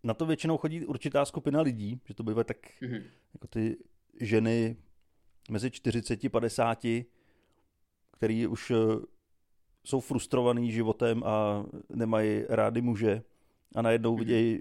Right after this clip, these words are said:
Speaker 1: že tam je chlap převlečený za ženskou a totálně se tam strapňuje a mají z toho hroznou radost. Nebo aspoň tak
Speaker 2: Jako
Speaker 1: já si to
Speaker 2: v tom
Speaker 1: představuju.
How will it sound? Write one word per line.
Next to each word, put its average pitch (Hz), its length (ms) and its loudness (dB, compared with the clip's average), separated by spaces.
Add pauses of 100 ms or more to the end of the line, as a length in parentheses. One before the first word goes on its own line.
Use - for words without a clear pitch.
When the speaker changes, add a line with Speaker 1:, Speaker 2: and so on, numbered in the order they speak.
Speaker 1:
že 110 180 -8
tam 113 220 0
je 107 100 0
chlap 104 320 -4
převlečený 107 540 -4
za 104 120 -4
ženskou 104 480 -2
a 107 80 0
totálně 107 420 -2
se 101 120 -12
tam 107 140 -2
strapňuje 110 680 -2 (480)
a 107 320 6 (180)
mají 120 220 2
z - 40 -12
toho 120 160 4
hroznou 113 380 2
radost. 101 520 0 (1500)
Nebo 123 140 4
aspoň 139 260 4
tak 135 100 8
Speaker 2:
Jako 135 80 4
Speaker 1:
já 127 100 10
si 139 100 0
to 139 80 4
Speaker 2:
v 165 40 6
tom 165 140 6
Speaker 1:
představuju. 120 520 4